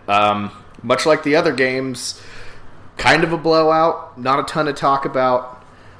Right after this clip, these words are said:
uh, but you gotta be impressed yet again from,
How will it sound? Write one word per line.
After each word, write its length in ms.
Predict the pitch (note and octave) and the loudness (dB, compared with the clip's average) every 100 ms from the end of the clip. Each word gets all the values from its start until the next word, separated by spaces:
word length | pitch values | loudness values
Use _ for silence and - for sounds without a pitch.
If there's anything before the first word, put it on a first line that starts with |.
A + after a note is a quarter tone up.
| - - | -20 -4
uh, 600 | A2+ A2+ A2 G#2 F#2 G2 - - - - - | 0 2 2 0 -2 -6 -16 -20 -20 -12 0
but 360 | A2 G#2+ - - | 2 2 -2 -8
you 100 | D3 | 2
gotta 180 | F3+ F3 | 2 4
be 180 | E3+ D3 | 2 0
impressed 500 | A#2+ C3+ A#2+ - C3+ | 0 0 0 -2 0
yet 160 | B2+ | 0
again 520 | A#2+ A#2+ A2+ G#2+ G#2 - - - - - | 2 0 0 -2 -8 -14 -20 -20 -20 -20
from, 640 | - - B2 A2+ A2 G2+ | -10 2 2 2 -2 -8